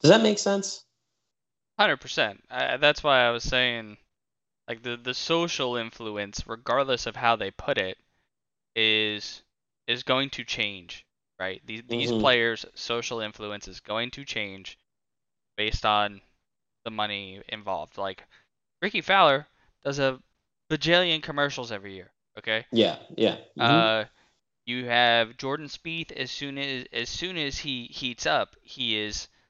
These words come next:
Speaker 2: the number one trending thing on Twitter. Have,
Speaker 1: Right, right.
Speaker 2: uh, th-, there's so many things that, that are gonna be uncontrollable to the P G A Tour, uh, because of social media and, and life in general, uh,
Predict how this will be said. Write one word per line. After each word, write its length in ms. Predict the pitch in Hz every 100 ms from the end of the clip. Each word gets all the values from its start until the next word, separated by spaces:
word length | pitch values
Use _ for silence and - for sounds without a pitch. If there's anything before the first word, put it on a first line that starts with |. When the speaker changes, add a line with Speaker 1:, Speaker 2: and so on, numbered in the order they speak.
| _
Speaker 2:
the 60 | 113
number 220 | 123 131
one 160 | 127 123
trending 460 | - 120 113 113
thing 260 | 110 135 123
on 120 | 110
Twitter. 420 | - - 156 85 - - _ _ _
Have, 240 | 110 110 104
Speaker 1:
Right, 220 | 101 - - - -
right. 180 | - - -
Speaker 2:
uh, 320 | 107 113 127
th-, 180 | 151 143
there's 200 | 147 139
so 200 | - 202
many 240 | 190 160
things 440 | - 131 127 135
that, 300 | 127 101 98 - 131 139
that 200 | 123 113
are 160 | 107 107
gonna 160 | 117
be 280 | 107 107 104
uncontrollable 800 | 110 117 - 123 117 110 110 113 101
to 300 | - 117 120
the 100 | 117
P 200 | - 117
G 140 | 113
A 100 | 101
Tour, 340 | 101 101 104 135 _ _ _ _ 113
uh, 120 | 101
because 520 | 101 107 107 104 98
of 300 | - 98 95 95 _ _ _ _ _ -
social 580 | 104 - 113 107 101 - 117
media 380 | 107 104 110 107
and, 320 | 104 95 95 _
and 160 | 98 98
life 380 | 98 95 117 -
in 160 | 117
general, 500 | 107 90 110 160 196 - _ _ _ 117
uh, 160 | 110